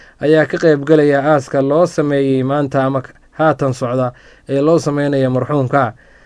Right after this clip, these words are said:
Sayid Cali Cabdi Cadde ayaa ahaa sarkaal firfircoon,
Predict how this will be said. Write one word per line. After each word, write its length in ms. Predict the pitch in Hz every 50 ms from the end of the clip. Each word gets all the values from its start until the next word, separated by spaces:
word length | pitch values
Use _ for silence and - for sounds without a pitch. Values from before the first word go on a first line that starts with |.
| _ _ _ _ _ _ _ _ _ _ _
Sayid 240 | _ - 123 127 120
Cali 300 | 113 123 156 156 151 143 131
Cabdi 360 | 117 131 156 151 143 131 151
Cadde 380 | 131 139 160 151 131 127 123 123
ayaa 300 | 120 127 147 156 143 139
ahaa 200 | 127 135 135 139
sarkaal 460 | 131 - 135 127 - 156 156 151 135
firfircoon, 540 | 113 131 117 110 127 123 110 120 143 143